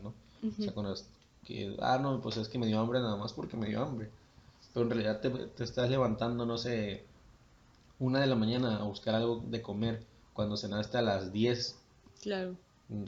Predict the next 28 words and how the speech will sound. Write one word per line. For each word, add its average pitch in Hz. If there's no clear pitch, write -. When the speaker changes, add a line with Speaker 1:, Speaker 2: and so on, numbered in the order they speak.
Speaker 1:
creo 110
que 120
ahí 117
es 120
donde 110
un 101
ejemplo, 107
bueno, 104
no 101
sé 104
si 113
esté 110
bien 117
o 110
mal, 120
podría 107
ser 117
como 113
que 104
esa 113
persona 113
no 113
se 127
da 117
cuenta 117
de 117
que 110
está -